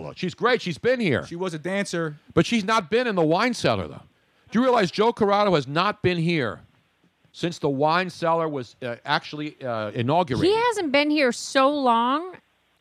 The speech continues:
Speaker 3: I don't think he's even been here since the bathroom was finished.
Speaker 1: No.
Speaker 3: Down here.
Speaker 1: And you know what that is, don't you?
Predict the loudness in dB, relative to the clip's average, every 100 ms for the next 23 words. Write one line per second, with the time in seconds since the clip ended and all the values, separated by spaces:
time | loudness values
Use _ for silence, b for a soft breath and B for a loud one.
0 | 0 2 2 -2 -4 -2 0 0 2 2
1 | 2 2 2 0 -2 -6 _ -6 0 2
2 | 2 0 -4 -4 -4 -4 -6 -6 -12 -4
3 | 2 4 2 0 -8 _ _ _ _ _
4 | _ _ _ _ -4 -2 -4 -8 -12 -18
5 | _ _ _ _ _ -6 -2 2 2 4
6 | 4 2 2 0 0 -4